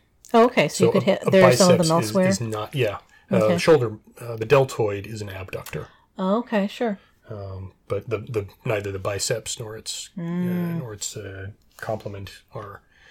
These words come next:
Speaker 2: considered to be abductors or adductors.
Speaker 1: Okay.
Speaker 2: Question four asks us for the name of the, e-, either the actor who was the title character in Tim Burton's first hit or a Flemish Baroque artist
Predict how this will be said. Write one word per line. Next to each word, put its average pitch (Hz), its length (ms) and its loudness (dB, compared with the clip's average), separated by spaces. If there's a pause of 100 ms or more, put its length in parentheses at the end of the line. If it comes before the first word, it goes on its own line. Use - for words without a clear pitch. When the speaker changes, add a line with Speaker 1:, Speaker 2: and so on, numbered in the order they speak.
(180)
Speaker 2:
considered 101 480 -6
to - 80 -8
be 101 180 -10
abductors 101 500 -10
or 113 80 -14
adductors. - 560 -18 (220)
Speaker 1:
Okay. 165 300 -6 (2000)
Speaker 2:
Question 127 400 0
four 160 540 -4 (240)
asks - 400 -6
us 135 260 0
for - 140 -8
the 113 60 -6
name 135 200 -4
of 123 100 -6
the, 113 220 -10 (340)
e-, - 160 -20 (140)
either 156 220 -2
the 120 200 -6
actor 131 460 -2 (240)
who - 140 -10
was 110 180 -6
the 107 80 -12
title 139 340 0
character 123 400 -4
in 107 120 -8
Tim 123 240 -6
Burton's 120 340 -6
first - 320 -8
hit - 340 -6 (380)
or 117 340 -2
a 117 160 -10
Flemish 131 500 -8
Baroque 120 460 -4
artist - 580 -8